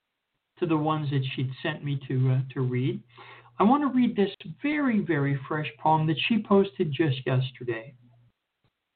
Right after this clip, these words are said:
It's called Stillness by Johanna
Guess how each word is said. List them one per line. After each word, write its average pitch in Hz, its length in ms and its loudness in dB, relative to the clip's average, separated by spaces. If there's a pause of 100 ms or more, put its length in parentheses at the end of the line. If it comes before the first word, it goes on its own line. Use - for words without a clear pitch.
(260)
It's 120 120 -20
called 180 340 2 (160)
Stillness 147 460 0 (680)
by 120 340 -4 (500)
Johanna 147 600 0